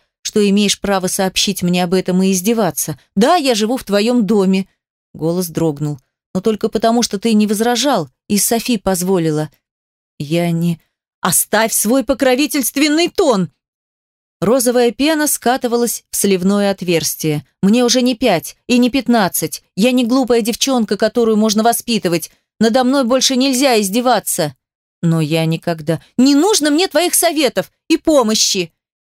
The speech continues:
Перед глазами дрогнуло пространство, глупые слезы. Глупая я. «Почему ты всегда воспринимаешь меня в штыки?» раздалось прямо за плечом.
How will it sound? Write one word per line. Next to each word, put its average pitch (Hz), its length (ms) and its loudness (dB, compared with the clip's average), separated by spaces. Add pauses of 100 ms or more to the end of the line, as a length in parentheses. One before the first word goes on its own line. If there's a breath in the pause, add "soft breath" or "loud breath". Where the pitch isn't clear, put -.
(120)
Перед 240 220 2
глазами 269 600 0
дрогнуло 262 500 0
пространство, 190 800 -2
глупые 226 640 0
слезы. 170 640 -2 (360)
Глупая 226 920 0
я. 156 400 -2 (1500)
«Почему 175 340 -2
ты 262 120 -6
всегда 185 400 -2
воспринимаешь 165 720 -2
меня 160 180 -2
в - 80 -6
штыки?» - 520 -2 (440)
раздалось 165 560 -2
прямо 180 460 0
за 165 120 -6
плечом. 147 640 -6